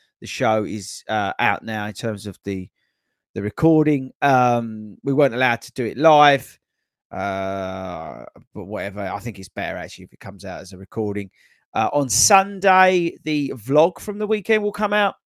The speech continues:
'cause we got up to some other stuff, including a massive rave run that nearly didn't go ahead because the people at the N E C are boring. Um, no, they're not. They, they were, to be fair to them,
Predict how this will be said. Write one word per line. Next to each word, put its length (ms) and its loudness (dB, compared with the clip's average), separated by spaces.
'cause 140 -14
we 80 -6
got 120 -4
up 140 0
to 80 -12
some 180 -12
other 180 2
stuff, 480 0
including 320 -2
a 60 -2
massive 380 -2
rave 280 2
run 180 0
that 100 -10
nearly 320 -6
didn't 240 -10
go 160 2
ahead 260 -2
because 300 -8
the 60 -20
people 260 -8
at 80 -10
the 100 -4
N 80 -6
E 80 -10
C 260 -4
are 60 -4
boring. 400 -2
Um, 420 -2
no, 160 -8
they're 100 -10
not. 140 -10
They, 240 -4
they 160 -2
were, 100 -6
to 100 -8
be 120 0
fair 260 0
to 140 -8
them, 300 -6